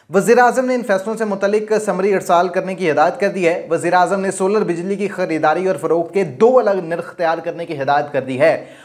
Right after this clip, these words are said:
हुकूमत, अब ये जो खबर है, जो मैं अब आपको तीन लाइनें बताऊंगा, ये बहुत अहम खबर है सोलर सिस्टम से मुतालिक। हुकूमत ने सोलर सिस्टम नस्ब करने वाले सारिफीन पर माहाना फिक्स्ड चार्जेस आयद करने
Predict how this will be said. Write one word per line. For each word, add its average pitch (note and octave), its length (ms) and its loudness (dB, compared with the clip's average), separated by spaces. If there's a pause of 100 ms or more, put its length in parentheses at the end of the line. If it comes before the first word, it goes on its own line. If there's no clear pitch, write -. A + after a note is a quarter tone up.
(220)
हुकूमत, C4 480 2
अब F#3 120 -4
ये A#3+ 180 0
जो D#4+ 120 2
खबर G#3 320 2
है, D#3+ 140 4
जो G#3 280 0
मैं A#3+ 80 0
अब C4 280 0
आपको B3 280 2
तीन A#3+ 260 -4
लाइनें A3 280 -2
बताऊंगा, F3+ 360 0
ये G3+ 140 2
बहुत F#3+ 360 -2
अहम E3+ 200 -2
खबर C3+ 280 -4
है - 260 -6 (280)
सोलर G#3+ 220 6
सिस्टम E3+ 360 -6
से D#3+ 100 -6
मुतालिक। B2+ 420 -6 (300)
हुकूमत B3+ 440 4
ने D4 120 -2
सोलर A#3+ 300 2
सिस्टम A#3 400 -2
नस्ब G3 220 -4
करने G3+ 200 -2
वाले G3+ 160 0
सारिफीन G3 440 0
पर A3 160 0
माहाना F3+ 480 2
फिक्स्ड A3 480 -6
चार्जेस F3 460 0
आयद D#3 300 -2
करने G3+ 460 0